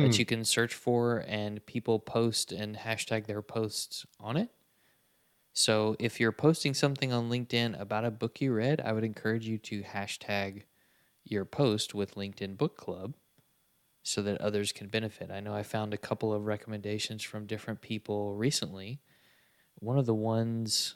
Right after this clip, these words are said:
Speaker 2: I, I didn't put it on my list 'cause it didn't really fit in a great category, but one of the ones I heard about recently is called Quiet, The Power of Introverts in a World That Can't Stop Talking by Susan Cain.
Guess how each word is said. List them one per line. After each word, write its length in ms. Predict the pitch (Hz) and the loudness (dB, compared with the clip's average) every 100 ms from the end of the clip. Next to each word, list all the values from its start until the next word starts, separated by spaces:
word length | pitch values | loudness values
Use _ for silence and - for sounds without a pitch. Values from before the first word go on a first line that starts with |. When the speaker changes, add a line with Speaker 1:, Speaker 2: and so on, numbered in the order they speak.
| - | -8
Speaker 2:
I, 120 | 104 90 | -4 0
I 40 | |
didn't 260 | 113 160 190 | 4 6 6
put 160 | - 143 | 6 8
it 100 | 135 | 8
on 120 | 123 | 6
my 100 | 110 | 4
list 600 | 104 110 104 - - - _ _ _ _ _ _ | 2 2 2 0 -4 -12 _ _ _ _ _ _
'cause 140 | 113 | -4
it 80 | 110 | 0
didn't 260 | 120 120 113 | 2 2 4
really 240 | 117 113 | 6 4
fit 300 | - 127 - | 2 2 2
in 80 | 104 | -2
a 60 | |
great 260 | 98 110 104 | -2 0 0
category, 440 | - 135 127 95 | 0 0 2 -2
but 80 | 95 | -2
one 160 | 104 139 | 0 2
of 60 | |
the 40 | 135 | 4
ones 220 | 131 123 | 2 2
I 80 | 110 | 2
heard 180 | 107 127 | 2 2
about 200 | 113 95 | 2 2
recently 480 | 113 123 117 107 104 | 0 0 -2 -2 -2
is 180 | 101 | -2
called 320 | - - 98 - | -4 -8 -10 -12
Quiet, 500 | - 101 104 156 - _ _ _ | -6 -4 0 0 -2 _ _ _
The 80 | - | -8
Power 420 | - - 104 117 | -6 -4 -2 2
of 120 | 113 104 | 2 0
Introverts 640 | 113 120 127 113 117 107 | -2 -2 0 0 0 0
in 100 | 107 | -4
a 60 | 101 | -4
World 340 | 95 110 117 | -2 0 0
That 140 | 107 90 | -2 -8
Can't 260 | - 110 - | -8 -6 -4
Stop 320 | - 101 - | -4 -4 -4
Talking 460 | - 110 - 101 | 0 0 -2 -10
by 160 | 101 98 | -10 -6
Susan 420 | - - 104 101 | -4 -4 -6 -8
Cain. 380 | 98 101 80 71 | -12 -14 -14 -20